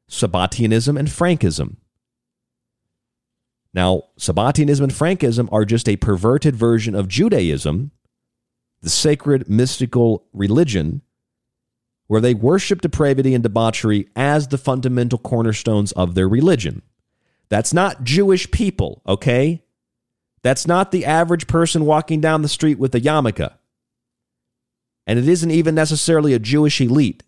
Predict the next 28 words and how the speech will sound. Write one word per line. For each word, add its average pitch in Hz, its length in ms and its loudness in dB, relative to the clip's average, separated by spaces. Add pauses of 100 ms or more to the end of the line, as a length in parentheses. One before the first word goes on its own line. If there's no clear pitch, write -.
It's 123 200 -4
an 131 80 0
elite 135 580 0
like 120 280 0
the 123 100 -2
Saudi 165 440 0
family 160 500 0
who 139 220 0
are 120 120 2
crypto 165 460 0
Jews 113 540 2 (480)
who 135 120 2
have 143 140 2
an 143 80 -2
immense 151 280 0
amount 135 200 2
of - 80 -2
power. 127 400 0
These 139 300 0
are 143 240 2
the 139 120 0
globalist, 131 680 0
elitist, 123 640 0 (220)
Klaus 131 320 0
Schwab, 120 460 0
Bill 123 180 2
Gates 135 360 0
people. 80 400 -4